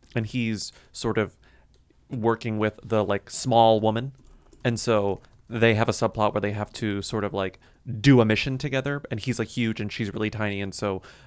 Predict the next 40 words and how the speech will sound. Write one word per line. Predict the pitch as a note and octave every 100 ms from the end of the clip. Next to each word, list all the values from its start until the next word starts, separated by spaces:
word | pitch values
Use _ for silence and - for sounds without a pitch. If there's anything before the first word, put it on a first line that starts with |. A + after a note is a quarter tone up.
| _ - - -
Gary | A2+ G#2
Oldman | G2+ G#2 G#2
calls | - A2 G#2+
them | G#2+ G#2
Big | G2 G#2+
and | G2+
Little, | G#2 G#2+ G#2+
which | G#2+
I | G#2
found | - G#2
very | G2+ G2+
funny. | - G2+ G#2+ -
So | - A#2 G#2+ G2+ G2 _ _ -
I | B2
was | A#2
like, | A#2
"Oh, | G3
and | E3+
he's | C#3 C3
so | A#2
great, | - D3
he's | - G#2+
so | G#2
charming." | G2+ E3+ D#3+ D3+ D3+ - _ -
Turns | A#3+ A#3+
out | A#3+ -
he's | - F#3+
openly | - F#3+ E3+ C3+
gay | D#3 D3+ C#3
on | B2+
his |
personal | - D#3+ - A2+
life. | G#2+ B2 - _ -
His | D3
personal | - F3+ D3+
life | C#3 C3+
only | B2
says | A2 F#2+
one | C3+ E3
thing. | B2 A2 A#2